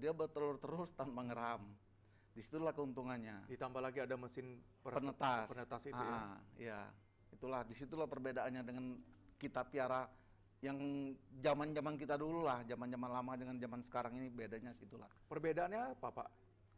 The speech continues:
Speaker 2: Dengan telur yang dieram manual dengan adanya mesin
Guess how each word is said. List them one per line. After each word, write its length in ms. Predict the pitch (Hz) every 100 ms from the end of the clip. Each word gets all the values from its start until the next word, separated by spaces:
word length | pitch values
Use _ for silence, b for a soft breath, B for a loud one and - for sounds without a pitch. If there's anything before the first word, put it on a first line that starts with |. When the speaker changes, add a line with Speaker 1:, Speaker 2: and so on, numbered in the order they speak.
| -
Speaker 2:
Dengan 300 | 143 143 135
telur 260 | 139 143 139
yang 140 | 135
dieram 480 | 135 135 127 131 127 135 - -
manual 560 | 127 131 151 151 151 147
dengan 280 | 123 120 120 -
adanya 460 | 117 113 107 107 104
mesin 380 | 104 104 101